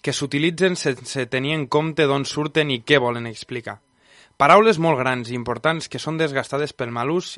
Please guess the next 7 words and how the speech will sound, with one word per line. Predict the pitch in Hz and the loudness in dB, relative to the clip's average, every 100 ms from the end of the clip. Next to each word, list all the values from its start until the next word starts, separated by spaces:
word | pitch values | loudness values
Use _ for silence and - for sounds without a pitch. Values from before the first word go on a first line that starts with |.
| - | -8
i | 127 | -6
la | 117 | -4
manipulació | 113 110 - 110 - 127 | -6 -10 -10 -10 -8 -8
constant. | 117 107 107 98 107 _ _ _ _ _ _ - - _ | -8 -10 -12 -12 -18 _ _ _ _ _ _ -20 -20 _
Per | 156 151 | 2 6
no | 185 | 6
oblidar | 165 135 107 | 4 2 -2